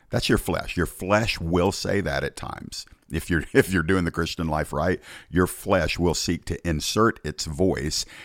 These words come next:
and tell your spirit it is time to quit. And God looks at Israel, and in essence, he's saying, "Yeah, you're not imagining things. Your way has been long.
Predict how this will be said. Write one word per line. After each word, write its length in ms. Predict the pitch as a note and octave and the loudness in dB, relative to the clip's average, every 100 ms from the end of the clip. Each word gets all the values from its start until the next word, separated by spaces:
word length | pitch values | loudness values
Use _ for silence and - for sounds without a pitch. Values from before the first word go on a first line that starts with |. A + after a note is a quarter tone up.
| - | -10
and 240 | D2 D#2+ | -4 -2
tell 320 | - - G2+ F2+ | -2 2 4 4
your 240 | C#2+ C2+ | 2 -2
spirit 720 | - - - - C#3 D2+ - - | -2 -2 0 2 4 2 -4 -4
it 120 | D#2+ | -4
is 200 | B1+ - | -4 -4
time 320 | F#2+ F#2+ D#2+ | -2 0 0
to 80 | C#2+ | -2
quit. 420 | - D2+ - - - - | 0 2 0 -8 -18 -6
And 220 | F2+ D2+ | -4 0
God 540 | D#2+ G#2 D3 E2+ D#2+ - | 4 4 4 2 2 0
looks 360 | E2+ G#2 - F2+ | 2 2 2 0
at 80 | |
Israel, 680 | F2+ B2+ - E2 D2+ D#2 D#2 - - _ - | 2 2 0 -2 0 -2 -4 -10 -20 _ 0
and 180 | G2+ G2 | 2 4
in 180 | F#2+ | 4
essence, 400 | F#2+ D#3+ - - | 4 2 -2 -2
he's 120 | F#2+ E2+ | -2 0
saying, 240 | F#2+ F2+ | 2 2
"Yeah, 100 | C3 | 2
you're 160 | A2+ B2+ | 2 2
not 160 | B2+ | 2
imagining 420 | G2 F#2 A2+ - F2 | 0 0 -2 -6 -6
things. 380 | - - - _ _ _ _ _ _ _ - | -12 -12 -18 _ _ _ _ _ _ _ 0
Your 160 | F#2+ A2 | 4 6
way 260 | F#2 F#2+ | 4 4
has 300 | F2+ F#2+ G2+ | 2 0 -2
been 180 | E2+ A#1 | -6 -8
long. 320 | G1+ G1+ - | -6 -8 -10